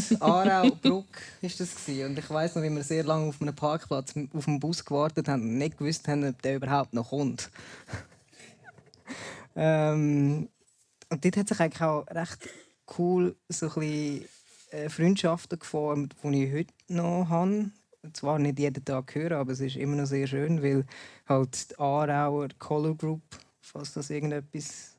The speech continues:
Speaker 2: klingelt, vielleicht bei den Kanal K-Hörerinnen,
Speaker 1: <laughs>
Speaker 2: ähm, die,
Speaker 1: Kenn ich
Speaker 2: dort sind
Speaker 1: nicht.
Speaker 2: viele Leute, die wir zusammengekommen sind und Dino und ich sind dann wie auch Part von
Speaker 1: Und
Speaker 2: dem
Speaker 1: das sind
Speaker 2: gewesen.
Speaker 1: einfach,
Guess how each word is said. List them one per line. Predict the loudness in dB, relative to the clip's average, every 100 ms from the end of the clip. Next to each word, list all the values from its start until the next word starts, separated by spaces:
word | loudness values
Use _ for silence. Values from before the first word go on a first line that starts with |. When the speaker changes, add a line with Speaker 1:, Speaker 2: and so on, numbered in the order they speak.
| _ _ _ -20 -20 _ _
Speaker 2:
klingelt, | -8 -4 -2 0 -2 -2
vielleicht | -4 0
bei | -4
den |
Kanal | -2 0 0
K-Hörerinnen, | 0 0 0 0 0 0 -2 -2 -2 -4 0 0 0
Speaker 1:
<laughs> | -10 -4 -4 2
Speaker 2:
ähm, | 4 6 6 6 6 6 6 2 -2 -12 -18 -10
die, | -6 -6 -10 -18 -18 -18 -18 -12
Speaker 1:
Kenn | -2 0
ich |
Speaker 2:
dort | 2
sind | 0
Speaker 1:
nicht. | -2
Speaker 2:
viele | -4 -4 0 2 2
Leute, | -2 -6 -12 -12 -16
die | -12 -6
wir | -4
zusammengekommen | -2 -2 0 -2
sind | 0 -2 0
und | -2 -2 -2
Dino | 0 2 2
und | 0
ich | 0
sind | -2 0
dann | 0
wie | 0
auch | -2
Part | 0 0 0
von | 2 6
Speaker 1:
Und |
Speaker 2:
dem | 8
Speaker 1:
das | 8
sind | 6
Speaker 2:
gewesen. | 6 2
Speaker 1:
einfach, | -4